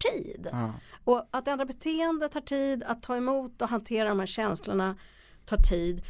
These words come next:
Speaker 1: och det måste finnas rätt, vara rätt kontext. Eh, eh, ett exempel var den här, eh, kvinnan vars make,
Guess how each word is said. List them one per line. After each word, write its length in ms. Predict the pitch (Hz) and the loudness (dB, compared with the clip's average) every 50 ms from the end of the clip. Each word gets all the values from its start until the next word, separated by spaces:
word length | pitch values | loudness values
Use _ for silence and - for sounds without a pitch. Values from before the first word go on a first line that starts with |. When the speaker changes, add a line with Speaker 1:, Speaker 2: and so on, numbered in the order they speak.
| - - | -10 -4
Speaker 1:
och 140 | - 247 247 | -2 -2 0
det 80 | 220 233 | 0 0
måste 340 | 233 240 226 - - 196 190 | -2 -2 -4 -4 -6 -8 -4
finnas 400 | 196 214 196 175 180 175 - - | 0 2 2 2 2 0 -2 -4
rätt, 540 | 190 180 180 170 175 - - - - - - - - | -2 2 2 2 2 0 -6 -14 -20 -20 -20 -18 -12
vara 320 | 185 196 214 202 190 190 | -4 0 0 2 2 2
rätt 300 | 185 180 - - - - | 0 -2 -4 -6 -10 -6
kontext. 800 | - 196 185 185 - - - - - - - - - - - - 170 - - - | -4 -2 -2 -2 -2 -2 4 6 6 6 6 4 0 -2 -2 -4 -8 -8 -8 -4
Eh, 240 | 180 160 147 147 147 - - - - - - - - - - - - - - | -2 -2 0 0 -2 -2 -2 -2 -2 -2 -4 -6 -6 -6 -6 -6 -8 -4 0
eh, 320 | 208 190 - - 214 - - 185 180 | 0 0 2 0 -2 -2 -2 -2 -2
ett 160 | - 214 208 | 0 0 0
exempel 640 | 220 208 - - - 262 269 269 247 - - 262 240 | 0 -2 -2 0 0 0 0 0 -2 -4 -4 -4 -2
var 160 | 214 214 208 | 0 0 2
den 100 | 190 185 | 2 2
här, 200 | 190 175 165 - - - - | 0 -2 -2 -4 -6 -6 -2
eh, 340 | 185 175 165 160 156 151 - - - - - - | 0 2 2 2 2 0 -4 -8 -12 -12 -12 -8
kvinnan 640 | - - 220 240 247 202 175 170 190 202 196 196 185 | -6 -4 -2 0 0 2 2 2 2 2 2 2 0
vars 200 | 185 185 180 - | -2 -4 -4 -2
make, 680 | 214 208 202 180 165 - - - - 180 170 165 180 | 0 2 2 2 0 -2 -6 -4 0 0 2 0 0